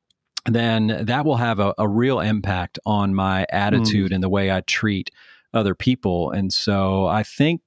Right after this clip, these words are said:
Speaker 1: I think there are some connections here.
Speaker 2: Bro, it, and, and that's so good. And, and I just wanna talk about Christian men for a second, right?
Speaker 1: Yeah.
Speaker 2: So let's,
Speaker 1: Yeah.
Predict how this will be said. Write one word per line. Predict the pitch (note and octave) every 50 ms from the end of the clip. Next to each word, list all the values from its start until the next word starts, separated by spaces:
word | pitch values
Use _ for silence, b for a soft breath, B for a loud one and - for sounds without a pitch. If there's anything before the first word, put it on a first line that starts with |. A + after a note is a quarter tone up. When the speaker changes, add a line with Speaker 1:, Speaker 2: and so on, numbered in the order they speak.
| _ _ -
Speaker 1:
I | A2 G#2
think | - - D3+ E3+ -
there | - A#2 A2 G#2+ G#2+
are |
some | G#2+ - A2 G2+
connections | - - G#2 G#2+ B2 - - F#2 F2 -
here. | - - - - _ _ _ _ _ _ B B B B B B
Speaker 2:
Bro, | - - C3+ B2 A#2 A#2
it, | A#2+ A#2+ A2 A2+ - -
and, | E3 C#3+ C3
and | C#3 C#3 A#2+
that's | B2+ C3+ B2 -
so | - - C#3 B2+ A#2+
good. | A2 A2+ A#2+ A#2+ A#2+ A#2+
And, | A2+ G#2+ G2 G2 G#2+ - - _ _ -
and | - C3+ A2 G#2 G2+ G#2+ B2 A2+ - _ _ _ _ - -
I | C#3 B2+
just | A#2 -
wanna | D3+ C#3+ B2
talk | - - B2+ A2
about | A2+ A2+ A2 - -
Christian | - - C3+ A#2+ - - - B2 G#2+ G#2 G2+
men | G#2 G2+ G2+ F#2
for | - - G2+
a | F2+
second, | - - A2 G2 - A2+ G#2+
right? | G#2 G2+ G#2+ C3
Speaker 1:
Yeah. | C#3 B2
Speaker 2:
So | G#2+
let's, | G#2 A2+ A2+ - - - -
Speaker 1:
Yeah. | A#2 A2